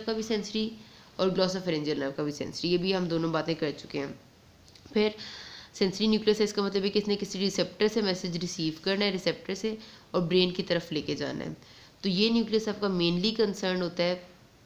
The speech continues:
ٹیسٹ سینسیشن سے، اور جنرل جو ٹے-، سینسیشنز ہیں، سینسری سینسیشنز of face and head and neck، وہ بھی اس میں آتی ہیں۔ پہلے ہم ٹیسٹ کا سینسری پاتھ وے دیکھتے ہیں کہ سب سے پہلے ہم نے کوئی چیز کھائی، ہمیں ذائقہ آیا، تو جو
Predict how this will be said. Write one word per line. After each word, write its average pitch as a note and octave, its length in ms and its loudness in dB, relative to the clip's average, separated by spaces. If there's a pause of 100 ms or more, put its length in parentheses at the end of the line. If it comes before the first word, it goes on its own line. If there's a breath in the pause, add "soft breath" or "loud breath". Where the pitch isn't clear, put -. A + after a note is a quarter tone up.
(140)
ٹیسٹ G3+ 320 6 (260)
سینسیشن G#3+ 580 2
سے، G#3 180 0 (240)
اور F#3+ 120 2
جنرل F#3 460 4
جو G#3+ 120 4
ٹے-، G#3+ 260 2 (140)
سینسیشنز F3 600 0
ہیں، E3+ 60 4
سینسری E3 360 0
سینسیشنز D#3+ 520 -2
of E3 60 4
face D#3+ 500 0
and D#3+ 240 -6
head D#3+ 180 2
and D#3+ 100 0
neck، D3+ 140 -4 (580 loud breath)
وہ G#3 100 8
بھی F#3 140 4
اس F3 120 -4
میں E3 120 2
آتی C#3+ 280 -2
ہیں۔ D3+ 80 -2 (460 loud breath)
پہلے G3+ 200 4
ہم G3+ 140 0
ٹیسٹ F#3 340 2
کا G#3+ 120 0
سینسری G#3 320 0
پاتھ G3 300 0
وے F#3+ 60 -2
دیکھتے F3+ 280 -2
ہیں F3+ 80 -2
کہ F#3+ 80 -2
سب F3+ 180 -6
سے F#3+ 80 -4
پہلے F#3 220 -2
ہم F3+ 120 -2
نے F3 100 -2
کوئی F3 160 -6
چیز E3+ 240 -2
کھائی، F3+ 360 2
ہمیں F3 140 -2
ذائقہ D#3+ 340 -2
آیا، F#3 340 0 (580 loud breath)
تو G3 100 4
جو F#3+ 280 4